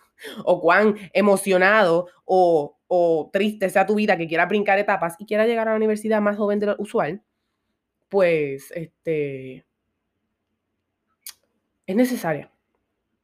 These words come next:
Es necesaria. Y a esas edades uno no sabe ni lo que quiere estudiar. Mira, porque, ah, por lo menos yo, por ejemplo, eh, no tenía familiares a los que yo quisiera, eh,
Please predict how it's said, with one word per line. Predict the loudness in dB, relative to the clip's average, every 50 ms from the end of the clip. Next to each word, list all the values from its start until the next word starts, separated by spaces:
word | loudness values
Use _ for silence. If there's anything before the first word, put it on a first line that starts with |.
| _ _ _ _ _ _ _ _ _ _ -12
Es | -8 -6
necesaria. | -6 -6 -6 -4 0 2 2 4 4 4 2 2 0 -4 -10 _ _ _ _ _ _ _ _ _ _ _ _ _ _ _ _ _ _ -8
Y | -6 -4 -2 0 2 4 4
a | 6 6 6
esas | 4 4 4 4 6
edades | 6 6 6 6 4 4 4
uno | 4 4 4
no | 2 2
sabe | 2 2 4 4
ni | 4
lo | 4 4
que | 2 2
quiere | 0 0 0 0
estudiar. | -2 -2 2 2 2 4 4
Mira, | 2 2 2 0
porque, | -2 -4 -4 -4 -6
ah, | -4 -6 -8 -10 -14 -16 -18 -20 -20 _ _ _ _ _ _ -20 _ _ _ _ _
por | 2 4
lo | 4
menos | 4 4 2 2
yo, | 2 2 2 2
por | 2 2
ejemplo, | 2 2 0 0 -2 -6 -6 -8 -8 -14 _ _ _ _ _ _ _ _ _ _ _ _ _ _ _ _ _ _ -6
eh, | -4 -2 -2 -2 -2 -2 -2 -2 -2 -4 -6 -10 _ _ _ _ _ _ _ _ _ _ _ _ _ _ _ _ _ _ _ _ _ _ _ _ _ -4
no | 0 4 4 4 4 4
tenía | 4 2 4 4 4 4 4 2 2 0
familiares | 0 0 2 4 4 4 4 4 2 2 2 2 2
a | 0 0
los | -2 -2
que | -4 -6 -4
yo | -4 -4 -6
quisiera, | -6 -10 -8 -6 -4 -2 0 2 2 2 2 2 0 -2 -4 -6
eh, | -6 -6 -6 -6 -6 -6 -8 -10 -14